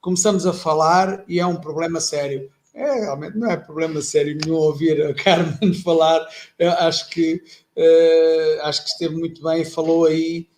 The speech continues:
na marca do Cristo. Eh, que realmente eu estava aqui a pensar que o Café com o Evangelho é realmente uma marca que, que se foi criando ao, ao longo de um ano, eh, e essa marca não tem mais a ver precisamente com, tem precisamente a ver com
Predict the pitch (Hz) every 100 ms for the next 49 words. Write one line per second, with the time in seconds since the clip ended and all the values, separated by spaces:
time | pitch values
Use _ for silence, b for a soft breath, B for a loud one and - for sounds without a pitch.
0 | _ - 156 165 160 151 143 135 131 -
1 | - - B B B - 139 - 147 143
2 | 151 147 147 147 143 143 143 147 - 151
3 | 143 139 160 151 156 147 - 156 160 160
4 | B _ - - 160 165 156 156 139 147
5 | 139 156 160 165 170 175 b b _ -
6 | 175 190 180 156 151 - 147 143 131 127
7 | 123 139 120 - 135 123 123 - - 143
8 | 135 - 143 147 175 196 170 139 131 131
9 | 135 147 151 143 147 147 147 156 170 190
10 | _ _ _ _ 151 143 143 143 139 151
11 | 147 147 139 135 135 139 139 135 139 139
12 | 135 131 131 139 143 139 - 139 151 151
13 | - - 160 170 b b - 170 170 170
14 | - 196 196 185 170 143 175 170 180 180
15 | 180